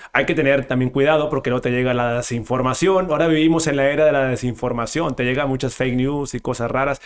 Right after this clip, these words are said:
pero hay mucha manera de estudiar y aprender, muchas fuentes y poder tener, obviamente, un horizonte más amplio del tema de la inversión. Yo creo que eso es algo que, que todos debemos estar preocupados en entender un poquito más de algunas cosas. Y, por supuesto,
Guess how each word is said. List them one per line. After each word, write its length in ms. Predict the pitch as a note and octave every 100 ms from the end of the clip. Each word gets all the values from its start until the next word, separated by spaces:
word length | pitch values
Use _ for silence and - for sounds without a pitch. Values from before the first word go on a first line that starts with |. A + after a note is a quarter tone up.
| - - -
pero 320 | D#3+ G3+ G#3 - - -
hay 180 | D3+ F#3
mucha 240 | F#3+ G3+
manera 300 | F#3+ E3 F3
de 100 | E3+
estudiar 600 | C#3+ C3+ B2 C#3 D3 D3+
y 40 |
aprender, 640 | D#3 - B2 A#2 C3+ D3 C#3+
muchas 340 | C#3 C3+ D3
fuentes 600 | - C#3 C#3+ C#3 D#3+ D#3+ - - _ _
y 100 | C#3
poder 260 | - B2+ D3+
tener, 380 | E3 D#3+ E3 - _
obviamente, 380 | C#3 C#3+ C#3+ C#3
un 60 | D#3+
horizonte 380 | C#3 C#3 C#3
más 240 | D3 D3+ D3+
amplio 380 | D3+ D3 D3+ C#3+
del 160 | A#2
tema 220 | C3+ C3
de 60 | C3+
la 60 | B2
inversión. 480 | A2 G2+ - G2+ G#2
Yo 120 | B2
creo 160 | C#3
que 100 | D#3
eso 160 | D#3 E3
es 80 | D3+
algo 240 | D3+ D#3+
que, 180 | D#3 B2+
que 120 | B2+
todos 320 | A#2+ D3+ F#3 E3+
debemos 320 | D#3 D#3+ D#3+
estar 340 | - D#3 D#3 - - _
preocupados 640 | C#3 C#3+ C#3+ C3+ D3 D#3+ D#3+
en 80 |
entender 300 | C#3 C3 C3+
un 80 | D3
poquito 340 | C#3 C3+ C3+ C3+
más 400 | C3 C#3 - -
de 60 | C3
algunas 200 | D3 D#3+
cosas. 300 | F#3 G3+ - - -
Y, 80 | D#3+
por 120 | D#3+
supuesto, 460 | C3+ D#3 F#3 C3+